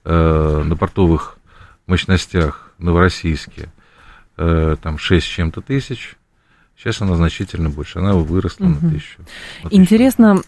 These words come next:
Speaker 2: э, вы когда к нам в эфир приходите, обычно у меня все равно рождается какой-то вопрос, как это я <laughs> называю, рубрика «Развенчание мифов», а, в сельском хозяйстве, потому что даже сейчас нам слушатели вопросы пишут.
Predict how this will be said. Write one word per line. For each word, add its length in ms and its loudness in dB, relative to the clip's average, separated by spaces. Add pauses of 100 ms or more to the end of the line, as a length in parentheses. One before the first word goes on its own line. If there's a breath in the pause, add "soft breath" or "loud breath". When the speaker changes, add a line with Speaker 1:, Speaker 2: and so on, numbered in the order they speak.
Speaker 2:
э, 560 2
вы 340 -4
когда 200 2
к 40 2
нам 120 6
в 100 2
эфир 160 0
приходите, 540 2
обычно 720 0
у 100 -6
меня 140 2
все 160 -2
равно 440 0
рождается 460 2
какой-то 340 -2
вопрос, 540 0
как 140 -4
это 120 -10
я 60 -2
<laughs> 40 0
называю, 340 6
рубрика 320 2
«Развенчание 560 6
мифов», 320 4 (420 loud breath)
а, 480 4
в 720 -6
сельском 280 2
хозяйстве, 560 4
потому 340 4
что 160 -4
даже 220 4
сейчас 500 2
нам 140 0
слушатели 420 0
вопросы 480 0
пишут. 400 0